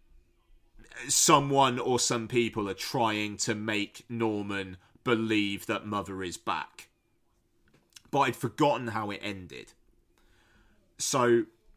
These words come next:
it's revealed through the course of the film that, um, about halfway through, that Meg Tilly is Vera Miles's daughter,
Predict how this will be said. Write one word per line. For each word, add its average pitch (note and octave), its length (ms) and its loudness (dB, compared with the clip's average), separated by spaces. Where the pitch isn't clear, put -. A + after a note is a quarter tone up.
it's C#3+ 240 -4
revealed D#3+ 520 2
through C3+ 220 -4
the A#2 100 -4
course A2 340 -2
of G#2 100 -12
the G2 80 -18
film E2+ 440 -14
that, G#2 300 -2
um, G2+ 440 -6
about A#2+ 300 -2
halfway A#2+ 380 -2
through, F#2 280 -6
that F2 140 -12
Meg B2 220 -2
Tilly G2+ 440 -4
is G2 160 -6
Vera G#2 380 -2
Miles's G2 560 -8
daughter, F#2 720 -6